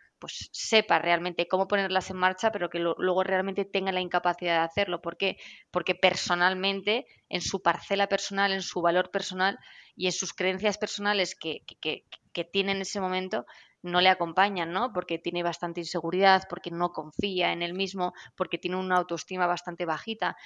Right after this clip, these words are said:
en función de la, del contexto que está viviendo. Entonces, bueno, lo que yo siempre digo, ¿no? La importancia de empezar a trabajar esta parcela personal, estos valores que, que me ayudan a encontrarme a mí y a estar bien y que creo que son la raíz de todo, ¿no?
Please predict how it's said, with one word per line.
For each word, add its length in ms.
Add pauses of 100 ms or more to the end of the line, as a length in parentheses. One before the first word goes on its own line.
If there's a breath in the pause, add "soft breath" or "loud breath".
(120)
en 140
función 440
de 100
la, 280
del 240
contexto 560
que 80
está 180
viviendo. 540 (380 loud breath)
Entonces, 280
bueno, 320
lo 160
que 120
yo 120
siempre 320
digo, 280
¿no? 240 (200 soft breath)
La 120
importancia 720
de 280 (840 loud breath)
empezar 760
a 80
trabajar 680
esta 580
parcela 640
personal, 600 (340 loud breath)
estos 340
valores 640
que, 220 (160)
que 100
me 160
ayudan 360
a 40
encontrarme 580
a 40
mí 360
y 240
a 60
estar 360
bien 260
y 140
que 120
creo 200
que 100
son 220
la 80
raíz 300
de 100
todo, 320
¿no? 200